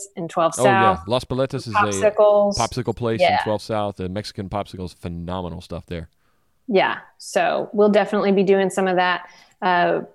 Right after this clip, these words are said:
Speaker 1: our son's gonna be on a vacation with my parents, uh, for his tenth birthday, but we will have our daughter with us, and I'm sure we're gonna be hitting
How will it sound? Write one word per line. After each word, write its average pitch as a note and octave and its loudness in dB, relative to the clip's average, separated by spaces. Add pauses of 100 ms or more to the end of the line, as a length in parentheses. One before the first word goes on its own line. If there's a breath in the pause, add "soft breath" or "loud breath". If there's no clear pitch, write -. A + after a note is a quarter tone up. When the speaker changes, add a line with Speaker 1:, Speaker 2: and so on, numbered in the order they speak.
(260)
Speaker 1:
our G3+ 4
son's A#3+ 4
gonna G#3 4
be G3 4
on F#3+ 2
a F#3 2
vacation F#3 2
with F3 2
my E3 0
parents, G3+ 0
uh, E3+ 2
for F3+ -2
his F3+ -2
tenth A3+ 0
birthday, F3+ 2
but F3+ 4
we F3+ 6
will E3+ 2
have D#3+ -2 (400 soft breath)
our F3 2
daughter E3+ 4
with D#3+ 0
us, E3 0
and F3 0
I'm E3+ -2
sure E3 0
we're D#3+ -2
gonna E3 -2
be E3+ 0
hitting - -6